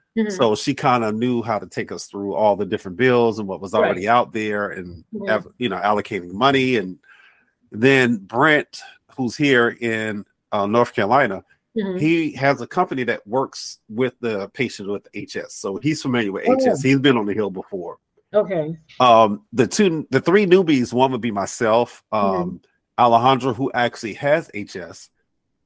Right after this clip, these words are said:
Speaker 2: and the, there's a, um, pediatrician that was Alejandra's pediatrician when she was a young child,
Speaker 1: Wow.
Speaker 2: was there, and they
Speaker 1: Mm-hmm.
Speaker 2: connected.
Speaker 1: Mm-hmm.
Speaker 2: Um, and it was good to hear all the different sides of it.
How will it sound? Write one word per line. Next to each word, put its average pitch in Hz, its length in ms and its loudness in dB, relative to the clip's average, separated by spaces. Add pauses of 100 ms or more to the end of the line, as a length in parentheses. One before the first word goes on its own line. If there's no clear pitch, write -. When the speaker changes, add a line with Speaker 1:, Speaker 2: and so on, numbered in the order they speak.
Speaker 2:
and 117 640 2 (120)
the, 98 320 -6 (220)
there's 113 320 -2
a, 107 100 2
um, 101 360 0
pediatrician 151 800 -2 (460)
that 147 180 4
was 127 140 -6
Alejandra's 127 720 2
pediatrician 120 640 -4
when 104 120 -6
she 127 140 -6
was 101 120 -8
a 98 160 -10
young 143 300 2
child, 98 480 -8
Speaker 1:
Wow. 294 540 2
Speaker 2:
was 139 240 6
there, 110 420 2
and 113 160 -4
they 147 140 4
Speaker 1:
Mm-hmm. 226 100 0
Speaker 2:
connected. 95 460 -6 (360)
Speaker 1:
Mm-hmm. 190 560 -8
Speaker 2:
Um, 113 480 6 (840)
and 165 120 4
it 165 40 4
was 147 160 0
good 180 220 6
to 185 80 2
hear 165 240 4
all 143 340 0
the 147 140 -4
different 123 400 -8
sides 113 640 -4
of 85 140 -14
it. 87 100 -20